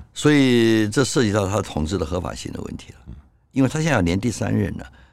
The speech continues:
Speaker 1: 对。那你，当然大陆上现在很多人也不讲话，因为你，他权力高度的集中嘛，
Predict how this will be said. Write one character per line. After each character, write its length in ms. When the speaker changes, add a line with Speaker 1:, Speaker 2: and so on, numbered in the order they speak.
Speaker 1:
对。 380
那 140
你， 200
当 200
然 120
大 160
陆 100
上 120
现 100
在 60
很 160
多 120
人 80
也 60
不 120
讲 240
话， 240
因 100
为 60
你， 240
他 140
权 260
力 180
高 160
度 120
的 60
集 180
中 240
嘛， 220